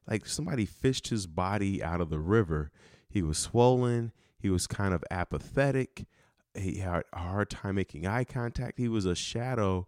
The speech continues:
of the person who I had known. And I, as we were talking, you know, he, he, he was crying, and, uh, he said it left him constipated. Just all these, couldn't sleep at night, these horrific symptoms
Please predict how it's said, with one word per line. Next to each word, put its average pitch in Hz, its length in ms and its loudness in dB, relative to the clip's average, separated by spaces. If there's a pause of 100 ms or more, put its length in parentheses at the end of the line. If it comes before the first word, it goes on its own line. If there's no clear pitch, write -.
(400)
of 95 160 0
the 95 80 2
person 101 460 0
who 87 180 2
I 82 120 0
had 69 200 -4
known. 80 500 2 (480)
And 82 500 2
I, 85 220 -2 (160)
as 92 220 -2
we 90 140 -4
were 85 160 -4
talking, 113 520 -2
you 98 100 2
know, 90 180 2
he, 92 220 -2
he, 92 280 -2
he 95 100 -2
was 85 260 -4
crying, 117 720 0
and, 76 180 -4 (460)
uh, 76 260 -2
he 73 100 -4
said 98 220 -2
it 90 40 0
left 92 240 0
him 71 160 -8
constipated. 107 840 0
Just - 280 -8 (380)
all 120 160 0
these, 147 260 2 (200)
couldn't 98 320 -2
sleep 120 440 0
at 107 100 0
night, 113 320 -4 (160)
these 50 340 -10 (120)
horrific 123 800 -2
symptoms 95 680 -2